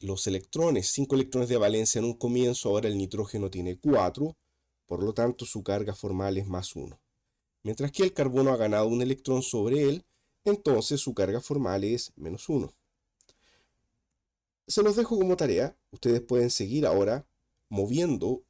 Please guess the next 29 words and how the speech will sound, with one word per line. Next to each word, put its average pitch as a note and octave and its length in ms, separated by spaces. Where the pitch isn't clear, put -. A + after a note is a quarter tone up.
el F#2 140
par A2+ 180
electrónico A2+ 540
dentro A2+ 320
del C3 100
anillo A#2 380
porque G#2 480
el A2 160
patrón B2 800
A A#2+ 160
B B2+ 200
C A#2+ 360
se - 220
vuelve F3 380
a E3 40
repetir. D3+ 500
Marquémoslo. - 480
El G2+ 120
átomo A2 360
A D#3 260
en G2+ 120
este G#2 200
caso G#2+ 280
sería G#2 500
este C#3 240
carbono, A2 540
el A2 120
átomo F#2+ 480
B D3 380